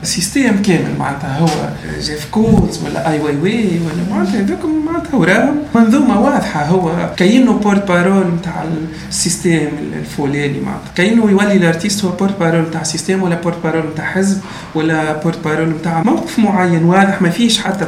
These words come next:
بروفوندور. وقتها يظهر لي يولي كاينو كيما التلفزة بالضبط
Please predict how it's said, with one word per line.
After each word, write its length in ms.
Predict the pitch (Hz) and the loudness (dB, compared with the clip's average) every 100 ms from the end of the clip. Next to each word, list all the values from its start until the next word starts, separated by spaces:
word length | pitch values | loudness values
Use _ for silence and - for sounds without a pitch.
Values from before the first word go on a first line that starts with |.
| - | -4
بروفوندور. 560 | 165 165 151 160 262 - - - - - | -4 -4 -4 -2 -4 -6 -12 -18 -18 -10
وقتها 480 | - - - 240 247 | -6 -6 -4 -2 0
يظهر 360 | 220 254 240 269 | 0 0 0 2
لي 100 | 240 | 2
يولي 300 | 226 220 214 | 2 0 0
كاينو 540 | 208 196 196 196 202 - - - - | 0 2 4 4 2 -2 -8 -16 -2
كيما 200 | 220 196 | 2 2
التلفزة 440 | 202 175 160 156 | 2 0 0 -2
بالضبط 400 | 131 135 - - | -4 -4 -8 -10